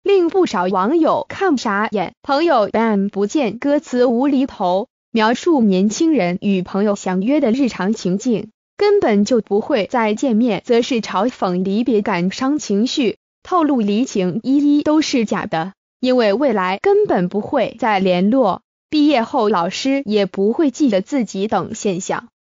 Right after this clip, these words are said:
歌曲确定后，不少雄中校友表示难以接受，认为学弟们的选择太莫名其妙。留言表示：“真的没救了。”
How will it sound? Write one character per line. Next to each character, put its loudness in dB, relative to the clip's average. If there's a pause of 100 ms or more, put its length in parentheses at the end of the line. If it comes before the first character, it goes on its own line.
(120)
歌 2
曲 -2
确 0
定 2
后， -4 (240)
不 4
少 -2
雄 0
中 0
校 0
友 2
表 0
示 -2
难 0
以 2
接 0
受， -2 (240)
认 2
为 2
学 0
弟 2
们 4
的 4
选 -2
择 0
太 -2
莫 0
名 2
其 -2
妙。 0 (280)
留 4
言 2
表 -2
示 -2 (200)
：“真 4
的 2
没 2
救 0
了。” -8